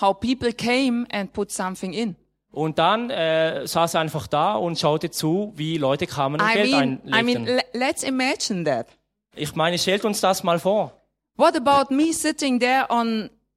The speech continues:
Speaker 1: when we have the offering time?
Speaker 2: Was würde sein, wenn ich jetzt hier hinse-,
Speaker 1: And I would
Speaker 2: äh,
Speaker 1: sit there.
Speaker 2: mich hinsetzen würde?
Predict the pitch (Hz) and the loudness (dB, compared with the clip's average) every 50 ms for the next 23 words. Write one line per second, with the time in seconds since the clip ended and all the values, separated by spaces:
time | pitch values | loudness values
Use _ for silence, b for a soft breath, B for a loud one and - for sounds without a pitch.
0 | _ _ - 190 208 196 202 196 190 185 180 180 185 185 175 175 170 - - - | _ _ -8 -4 -4 -2 -2 -2 -2 0 0 -2 -2 -2 -2 -2 -4 -6 -12 -20
1 | - - _ _ _ 170 160 - 180 - - 233 226 233 226 - - _ _ - | -20 -20 _ _ _ -2 -2 -2 -2 -2 -2 -2 -2 -2 -4 -6 -10 _ _ -8
2 | - 214 208 220 240 269 349 - _ _ _ _ _ _ _ _ _ _ _ _ | -4 -2 -2 -2 -2 -4 -6 -10 _ _ _ _ _ _ _ _ _ _ _ _
3 | - 143 180 - - 202 190 175 165 - 175 160 170 175 175 160 151 151 170 - | 0 2 2 2 2 0 0 0 0 2 2 4 4 2 2 0 -2 -2 -2 -2
4 | 226 247 - - 214 - - - 160 147 139 143 147 147 - - 151 185 196 196 | -4 -4 -2 -2 -2 -2 0 0 0 0 2 0 0 -2 -2 0 0 0 0 2
5 | 214 - 135 135 117 113 - - - 247 143 165 160 151 - 165 160 147 147 143 | 0 0 0 -2 -2 -4 0 0 2 2 2 2 0 0 -2 -2 -2 0 -2 -2
6 | - - 139 135 127 123 117 117 117 113 110 | -2 -2 -4 -2 -2 -2 -2 -2 -4 -8 -10